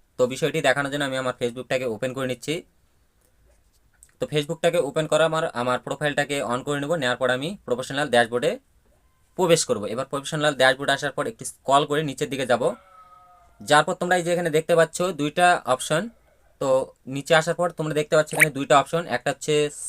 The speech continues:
সাপোর্ট আর একটা হচ্ছে টুলস। তো আমরা simply টুলসে ট্যাপ করে দেবো। তো আমি টুলসে প্রবেশ করলাম।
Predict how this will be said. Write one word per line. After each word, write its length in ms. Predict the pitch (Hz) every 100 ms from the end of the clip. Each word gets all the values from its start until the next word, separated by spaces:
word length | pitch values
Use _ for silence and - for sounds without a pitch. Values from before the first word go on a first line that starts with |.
| - -
সাপোর্ট 400 | 127 156 165 196 _ _ _ _ -
আর 100 | 127
একটা 200 | 131 131
হচ্ছে 340 | 120 151 196 - _ _ _ -
টুলস। 380 | 156 110 - - _ _ _ _
তো 80 | -
আমরা 280 | 147 156 175 -
simply 380 | 156 160 156 151 -
টুলসে 360 | 156 156 165
ট্যাপ 220 | 156 139 -
করে 160 | 139 135
দেবো। 260 | 135 208 - _ _ _ _ _ _
তো 60 | 143
আমি 120 | 143 -
টুলসে 260 | 151 156
প্রবেশ 300 | 160 139 147
করলাম। 360 | - 139 156